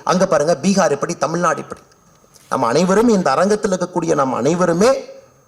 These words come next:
ஒரு பெருமையாக இருக்கக்கூடிய தமிழர்கள். அதை தாண்டி இந்தியாவை நேசிக்கக்கூடிய முதன்மையாளர்களை தான் அந்த அரங்கத்தில் நாம் இருக்கோம்.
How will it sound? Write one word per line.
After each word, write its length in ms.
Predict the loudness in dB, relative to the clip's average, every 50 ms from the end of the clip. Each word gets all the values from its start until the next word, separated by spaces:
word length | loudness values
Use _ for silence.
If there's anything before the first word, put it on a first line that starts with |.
| _ _ _ _ _ -6
ஒரு 160 | -4 -4 -4
பெருமையாக 600 | -2 -2 0 2 4 4 4 4 2 2 0 0
இருக்கக்கூடிய 480 | -2 -2 -2 -4 -6 -6 -6 -6 -4 -4
தமிழர்கள். 460 | -2 -2 -2 -2 -2 -4 -6 -10 -16 -18 _ -20 _ _ -20 -20 -20 -20 _ -20 _ -12 -4
அதை 340 | -2 0 0 0 0 -2 -2
தாண்டி 840 | 0 2 4 4 4 4 2 0 0 -2 -2 -4 -6 -6 -8 -12 -18 _ -20 -20 _ _ _ _ _
இந்தியாவை 640 | 0 2 2 4 4 4 4 6 6 4 4 4 4
நேசிக்கக்கூடிய 800 | 2 4 2 2 2 2 0 0 -2 -2 -2 -2 -2 0 0 0
முதன்மையாளர்களை 760 | 2 2 2 2 4 4 4 4 4 4 2 2 2 2 2
தான் 160 | 2 2 2
அந்த 120 | 2 2 2
அரங்கத்தில் 360 | 2 2 0 0 -2 -2 -2
நாம் 180 | -2 0 0 0
இருக்கோம். 280 | -2 -2 -2 -6 -14